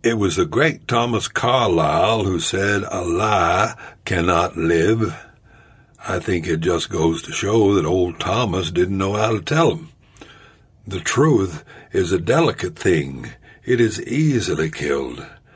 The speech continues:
But a lie, well told, is immortal." You see, wit and wisdom. That's how he has stood the test of time,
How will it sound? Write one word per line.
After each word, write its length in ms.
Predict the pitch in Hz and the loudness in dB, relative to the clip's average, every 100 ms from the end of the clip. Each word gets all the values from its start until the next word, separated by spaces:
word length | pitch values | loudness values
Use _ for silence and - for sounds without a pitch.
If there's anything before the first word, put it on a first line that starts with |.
| - - - | -20 -20 -8
But 220 | 85 80 | -2 0
a 80 | 78 | 2
lie, 760 | 78 98 117 - 101 113 82 - - - - - | 2 2 2 0 2 0 -2 -10 -20 -20 -14 -6
well 500 | 80 95 92 85 80 | 0 2 4 2 0
told, 800 | - 110 101 76 85 101 90 78 - - - - - | -2 0 2 2 2 0 -4 -8 -16 -20 -20 -20 -12
is 400 | 85 82 85 82 | -2 2 2 2
immortal." 680 | 85 101 143 127 - - - - _ _ _ _ _ _ _ - _ _ _ _ _ _ _ _ _ 92 | 0 2 2 2 0 -6 -14 -20 _ _ _ _ _ _ _ -20 _ _ _ _ _ _ _ _ _ -10
You 120 | 80 | -4
see, 320 | - 107 117 - _ _ _ _ - | -2 -2 -4 -10 _ _ _ _ -14
wit 400 | 82 104 120 - - _ 110 | 0 2 2 -4 -20 _ -2
and 460 | 123 123 90 78 - | 0 2 0 -4 -2
wisdom. 560 | 85 80 76 65 62 - _ - - - - - - | 0 0 -2 -6 -8 -16 _ -20 -20 -20 -20 -20 -4
That's 300 | 101 107 - | 0 0 0
how 220 | 92 78 | 0 0
he 160 | 67 87 | 0 0
has 120 | 78 | 0
stood 280 | - 90 78 | 0 0 0
the 80 | 78 | -2
test 340 | 90 78 - | -2 -2 -4
of 100 | - | -6
time, 440 | 113 110 80 80 | -2 -2 -2 -8